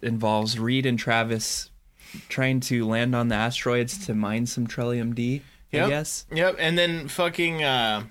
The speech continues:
Speaker 1: Of course, Travis fucks up the landing.
Speaker 2: Travis just fucking crash lands that bitch. Like,
Speaker 1: And
Speaker 2: where's the decorum, dude? You, based on the visual,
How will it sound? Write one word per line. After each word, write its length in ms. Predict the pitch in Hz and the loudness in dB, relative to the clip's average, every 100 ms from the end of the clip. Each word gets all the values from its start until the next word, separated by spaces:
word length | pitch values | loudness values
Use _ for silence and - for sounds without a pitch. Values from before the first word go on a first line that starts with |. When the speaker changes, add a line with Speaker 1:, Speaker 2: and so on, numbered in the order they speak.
| - - | -18 -20
Speaker 1:
Of 80 | |
course, 320 | - 123 120 - | -2 0 0 0
Travis 480 | 127 113 120 113 | 0 0 0 -2
fucks 300 | - 104 - | -2 -2 -2
up 160 | 107 - | -8 -6
the 80 | 104 | -4
landing. 340 | 104 104 104 | -2 0 2
Speaker 2:
Travis 500 | 285 285 294 302 - | 4 4 4 2 0
just 220 | 269 247 | 0 0
fucking 400 | 269 262 247 240 | 2 0 0 -4
crash 480 | 220 254 247 269 - | 0 2 4 4 0
lands 320 | 226 175 165 | 2 2 2
that 320 | 175 160 131 117 | 2 2 2 0
bitch. 420 | 139 175 190 - | 0 0 0 0
Like, 120 | 170 | 2
Speaker 1:
And 80 | 165 | 2
Speaker 2:
where's 300 | 196 226 220 | 2 2 2
the 100 | 240 | 2
decorum, 680 | 220 - 185 190 208 139 | 0 0 2 2 2 0
dude? 180 | 139 151 | 0 0
You, 600 | 170 190 165 165 - 160 | 0 0 -2 -12 -8 -6
based 380 | 156 175 196 214 | 0 2 2 2
on 140 | 208 180 | 2 0
the 40 | |
visual, 580 | 160 190 214 254 269 | 2 0 2 0 0